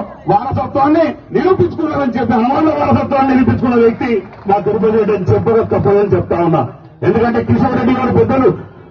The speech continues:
మా కిషోర్ రెడ్డి గారు, రామసాయి కిషోర్ రెడ్డి గారు మడిపల్లె, వారు కూడా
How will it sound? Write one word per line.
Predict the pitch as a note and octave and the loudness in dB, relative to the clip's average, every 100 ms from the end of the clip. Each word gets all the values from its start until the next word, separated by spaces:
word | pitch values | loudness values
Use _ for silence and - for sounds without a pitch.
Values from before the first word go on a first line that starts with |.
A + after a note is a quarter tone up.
| - - | -10 -2
మా | A3+ | -2
కిషోర్ | A#3 A#3 C4+ | 0 0 0
రెడ్డి | C#4 C4 | 0 0
గారు, | C4+ | 2
రామసాయి | B3 C4 C4+ C4 | 2 2 2 0
కిషోర్ | A3+ B3 C#4 | 2 2 2
రెడ్డి | C4+ | 0
గారు | C4+ C4+ | 0 2
మడిపల్లె, | C4 - - C#4+ C#4 G3 - - - - | 2 2 0 0 0 -2 -6 -18 -20 -2
వారు | E3 A#3 D4 D4 | 0 0 0 0
కూడా | C#4+ C#4 G#3 | 0 2 0